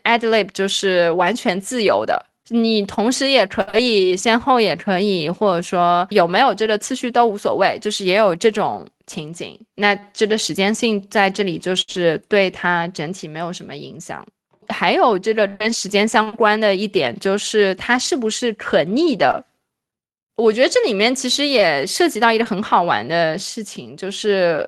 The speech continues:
所谓语言，就是话语的行动性。呃，那就比如说我们，呃，主持人主持一个仪式，然后说：“哎，我们开始了。”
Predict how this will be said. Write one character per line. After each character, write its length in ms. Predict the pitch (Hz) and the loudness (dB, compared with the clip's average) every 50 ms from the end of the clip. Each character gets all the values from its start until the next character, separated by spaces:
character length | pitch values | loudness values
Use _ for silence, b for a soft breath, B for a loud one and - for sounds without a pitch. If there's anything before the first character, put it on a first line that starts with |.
| - - | -8 -8
所 160 | - - 190 | -4 -2 0
谓 180 | 170 180 208 214 | 2 4 2 2
语 200 | - 175 190 165 | 2 0 -4 -4
言， 440 | 156 156 160 143 143 139 147 - - - | -2 0 2 2 2 0 -2 -6 -8 -4
就 100 | 226 220 | -2 -2
是 140 | 208 214 | 0 0
话 340 | 220 - 339 330 294 262 233 | 0 2 2 2 4 2 0
语 220 | 208 185 165 - - | 0 -2 -6 -6 -4
的 500 | - 156 143 135 120 110 104 82 - B B B B B B B B | 0 2 2 2 2 2 0 -2 -4 B B B B B B B B
行 360 | - - - 185 151 139 165 | -8 -2 -2 -2 -2 -2 -2
动 280 | 190 - 262 247 208 175 | 2 2 2 2 2 -2
性。 360 | 185 - - 190 156 104 - - - _ _ _ _ _ _ _ _ | -6 -6 -6 -6 -6 -8 -10 -16 -20 _ _ _ _ _ _ _ _
呃， 220 | - 208 208 180 151 | 0 2 2 2 2
那 140 | 226 247 240 | 0 -2 0
就 160 | 240 277 269 | 2 2 2
比 120 | 240 233 | 2 2
如 100 | 190 175 | 2 2
说 240 | 208 - 269 269 277 | 2 2 2 2 4
我 100 | 269 233 | 4 2
们， 380 | 190 175 175 175 175 175 175 - - | 0 0 -4 -6 -6 -6 -8 -8 -6
呃， 260 | - - 175 170 170 | -2 0 0 0 0
主 120 | - 156 | 0 -6
持 140 | 165 - 220 | -4 -2 0
人 100 | 226 240 | 0 0
主 120 | 226 180 | -2 -4
持 200 | 170 - - 190 | -6 -6 -6 -4
一 80 | 185 196 | -2 0
个 140 | 202 196 196 | 0 0 0
仪 160 | 180 165 165 | 0 -4 -6
式， 220 | - - - 214 | -6 -6 -2 0
然 120 | 185 156 165 | 0 0 2
后 140 | 175 175 196 | 0 0 -2
说 280 | 190 - 233 233 240 - | 0 0 2 2 2 2
：“哎， 80 | - 285 | 2 2
我 140 | 302 233 | 2 2
们 100 | 180 147 | 2 0
开 160 | - 240 262 285 | -2 -2 -2 0
始 200 | - - 170 - | -2 -4 -2 0
了。” 260 | - 123 - - | 0 0 0 -2